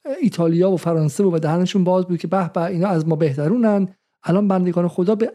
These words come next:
عربستان و امارات نگاه می‌کنن و معتقدن که خاک بر سر ما، اینا از ما بهترن و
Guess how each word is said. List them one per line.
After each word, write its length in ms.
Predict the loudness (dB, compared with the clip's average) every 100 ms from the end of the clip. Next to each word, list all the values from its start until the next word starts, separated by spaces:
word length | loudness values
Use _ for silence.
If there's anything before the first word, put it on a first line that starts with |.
| -4
عربستان 580 | 0 2 0 -2 -2
و 80 | 0
امارات 440 | 0 2 2 0 0
نگاه 180 | 0 0
می‌کنن 300 | 0 2 2
و 140 | 2
معتقدن 540 | 0 -2 0 0 0
که 280 | 0 0 0 -2 -16 _ _ -12
خاک 300 | -2 -2 0
بر 180 | -2
سر 240 | -2 0 0
ما، 340 | 2 0 -2 -6 0
اینا 240 | 2 4
از 180 | 2 0
ما 80 | 0
بهترن 520 | -2 -2 -2 0 0
و 200 | 0 0